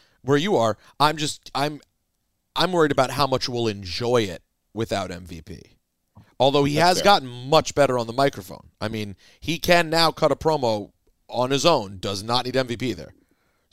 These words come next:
Speaker 2: Who do
Speaker 1: So
Speaker 2: you think ends up, ends up coming out as the great guy?
Speaker 1: Well, it looked like the angle they were working to start was one of, it was Lashley healing off on M V P,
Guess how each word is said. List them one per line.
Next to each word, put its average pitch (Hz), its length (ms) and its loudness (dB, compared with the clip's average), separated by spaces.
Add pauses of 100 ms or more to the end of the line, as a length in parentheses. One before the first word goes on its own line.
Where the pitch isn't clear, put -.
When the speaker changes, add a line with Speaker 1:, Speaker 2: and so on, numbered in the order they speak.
Speaker 2:
Who - 80 10
do - 0 -
Speaker 1:
So - 60 10
Speaker 2:
you 208 140 4
think 180 220 2
ends 160 240 2
up, 151 220 4 (240)
ends 151 180 0
up 139 180 2
coming 139 300 0
out 127 100 4
as 113 120 0
the 123 80 2
great 107 420 0
guy? 107 300 -2 (920)
Speaker 1:
Well, 185 260 6
it 156 140 -6
looked 120 600 -4
like 92 420 -6 (120)
the 127 360 -10
angle 202 600 0
they 147 260 4
were 127 280 -2
working 139 460 -2
to - 180 -10
start - 600 0 (500)
was 135 260 2
one 143 280 0
of, 120 200 0 (100)
it 127 80 0
was 113 200 -2
Lashley 143 600 0
healing 143 540 -2
off 131 400 0
on 120 180 -4
M 123 180 -4
V 107 160 -8
P, 185 440 -6